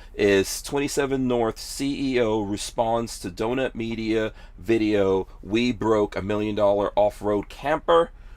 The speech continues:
which was the Ascender from, from twenty-seven North. And, um, I know it's not an easy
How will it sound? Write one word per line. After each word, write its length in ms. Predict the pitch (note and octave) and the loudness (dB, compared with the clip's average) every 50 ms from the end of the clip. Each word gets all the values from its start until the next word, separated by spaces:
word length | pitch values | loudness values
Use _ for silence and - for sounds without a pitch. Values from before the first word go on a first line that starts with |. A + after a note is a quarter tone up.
| - - | -16 -8
which 260 | - G2+ G#2 - - - | -4 -4 -4 -2 -4 -2
was 420 | G#2+ G2+ G2+ G2+ G2 F#2+ F2+ - | 0 2 2 2 2 0 -2 -6
the 200 | - G#2+ G2+ - | -4 -4 -2 -2
Ascender 640 | - - - - B2 A#2 A#2+ B2 A#2+ B2+ A#2+ A#2 - | -4 -4 -4 -2 0 0 0 0 0 0 0 0 -2
from, 300 | - G#2+ F#2+ F#2+ - - | -4 -6 -6 -6 -8 -10
from 460 | - - - G2+ F#2+ F2+ F2+ F2+ E2+ - | -14 -12 -8 -6 -6 -6 -6 -10 -10 -10
twenty-seven 560 | - A2 G2+ G2+ G2 - G2+ F#2 F#2 F2 F#2 | -10 -8 -8 -8 -4 -4 -2 -2 -2 -2 -2
North. 380 | G2 G2+ G2+ G2 G2+ - - - - - - - - - - - | -2 -2 0 -2 -2 -4 -8 -18 -20 -20 -20 -20 -20 -18 -10 -4
And, 440 | F2+ F2+ F2 F2 E2+ E2+ E2+ E2 F2 | -2 -2 0 0 0 -2 -2 -2 -2
um, 440 | F2 E2+ E2 E2 D#2+ D#2+ E2 - - - G2+ | -2 -2 -2 -2 -4 -6 -8 -10 -10 -6 -4
I 100 | G#2 A2+ | -4 -2
know 420 | A#2 B2 B2 B2 B2 B2 A#2+ - - | 0 0 2 2 2 2 0 0 -2
it's 180 | G#2 - - | -4 -6 -2
not 220 | A#2+ B2 A#2+ B2+ B2 | -2 2 2 2 2
an 140 | A#2 - - | 0 -4 -6
easy 720 | - A#2 A#2+ B2 B2 A#2 G#2 A2 A#2 A2+ A2 A2 G#2+ - | -6 -4 -2 -2 -2 -2 -2 -4 -4 -4 -4 -6 -8 -10